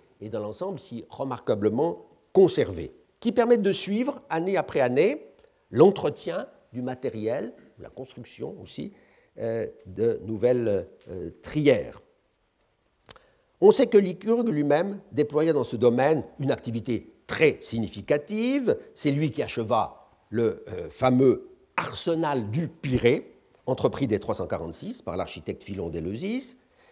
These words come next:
cette scoiothèque que Vitruve citait encore comme un modèle du genre, et dont on peut déterminer aujourd'hui l'emplacement exact, grâce à des vestiges archéologiques ici, euh, au fond de la baie de Zéa.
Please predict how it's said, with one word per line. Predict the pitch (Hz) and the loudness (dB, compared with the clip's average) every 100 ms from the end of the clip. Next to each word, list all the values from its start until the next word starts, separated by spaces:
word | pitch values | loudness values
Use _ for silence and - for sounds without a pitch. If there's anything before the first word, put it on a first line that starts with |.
| _ | _
cette | - 147 - - | 0 0 0 -6
scoiothèque | - - 208 196 160 170 - - 131 - 170 214 - - _ _ _ _ _ | -14 -4 2 2 2 0 0 0 0 2 4 4 2 -16 _ _ _ _ _
que | - | 4
Vitruve | 156 147 - 185 196 - | 4 4 0 -2 -2 -8
citait | - 147 151 | -10 -4 2
encore | 131 156 170 | 2 2 0
comme | - 117 | 2 0
un | |
modèle | 113 120 151 135 | 2 4 4 4
du | 135 | -2
genre, | 127 170 87 - - _ _ _ _ - | 2 2 2 -4 -20 _ _ _ _ 4
et | |
dont | 180 165 | 6 6
on | 160 | 4
peut | 156 | 2
déterminer | 135 151 139 143 143 | -2 -2 -4 -2 -2
aujourd'hui | 120 107 123 139 214 240 - _ | -2 -2 -4 -4 -6 -6 -10 _
l'emplacement | 120 151 151 131 139 139 - - | -2 -2 -2 -6 -2 -2 -4 -8
exact, | 113 104 139 208 - | -6 -2 -2 -4 -14
grâce | - 95 87 | -20 -20 -16
à | |
des | 90 | -12
vestiges | 90 95 113 98 | -12 -12 -12 -12
archéologiques | - 95 90 85 120 196 196 | -12 -12 -12 -10 -12 -12 -16
ici, | 80 120 165 - _ _ _ _ _ - | -16 -12 -12 -14 _ _ _ _ _ -20
euh, | 80 65 _ _ - | -18 -20 _ _ -20
au | |
fond | - - 90 | -20 -16 -14
de | 67 | -14
la | 65 | -16
baie | 69 80 | -16 -16
de | 69 | -16
Zéa. | 76 82 101 156 | -18 -14 -12 -14